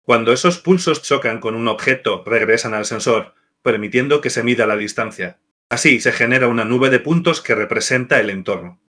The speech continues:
Este proceso es rápido y preciso, lo que resulta en un mapa detallado del área.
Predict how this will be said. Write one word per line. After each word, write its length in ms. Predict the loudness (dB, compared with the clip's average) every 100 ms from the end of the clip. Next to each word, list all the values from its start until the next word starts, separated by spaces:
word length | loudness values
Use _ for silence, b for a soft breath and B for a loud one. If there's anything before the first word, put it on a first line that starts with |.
| _
Este 240 | -2 0
proceso 460 | 0 0 -2 -2 0
es 140 | -2
rápido 480 | -2 -2 0 0 -2
y 80 | 0
preciso, 600 | -2 0 -2 -2 -4 -2
lo 100 | -2
que 100 | 0
resulta 460 | 0 0 -2 0 0
en 140 | 2
un 120 | 0 2
mapa 280 | 2 2
detallado 540 | 0 0 2 2 2 0
del 180 | -2 -2
área. 360 | -4 -6 -10